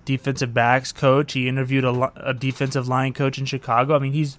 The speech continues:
he's interviewing different positions, and I think that's, and he's always interviewing guys that are making those positions better. I mean, you mentioned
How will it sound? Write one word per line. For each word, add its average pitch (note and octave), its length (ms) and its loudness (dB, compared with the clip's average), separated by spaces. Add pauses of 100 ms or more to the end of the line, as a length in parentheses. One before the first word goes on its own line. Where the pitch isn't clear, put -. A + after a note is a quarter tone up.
(200)
he's F#3 160 2
interviewing F3+ 540 4
different E3+ 380 2
positions, B2 720 0
and C#3 180 0
I C#3 60 2
think E3 320 0
that's, D3 340 4 (240)
and D3+ 80 2
he's C#3+ 120 0
always F#3+ 180 6
interviewing E3 380 4
guys D3 200 6
that C3 80 4
are B2+ 60 2
making C3+ 340 0
those C3 160 0
positions B2+ 540 0
better. B2 320 4
I A#2+ 60 2
mean, B2 180 -4
you B2+ 140 -2
mentioned C3+ 500 0